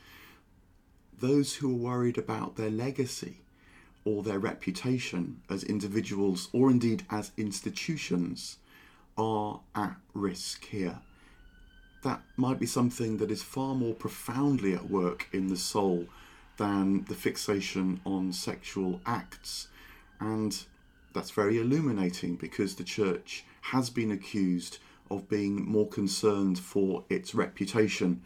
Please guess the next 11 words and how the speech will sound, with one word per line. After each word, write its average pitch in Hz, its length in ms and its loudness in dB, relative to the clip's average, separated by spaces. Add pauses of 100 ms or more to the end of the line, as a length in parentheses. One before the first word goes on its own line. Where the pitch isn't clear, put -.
(320)
than 98 300 2
for 98 280 2
the 98 100 0
victims 92 640 -2
of 90 320 -2
abuse. 117 640 0 (440)
The - 60 -6
church, - 760 0 (120)
through 110 220 0
not - 220 0
understanding 104 800 -2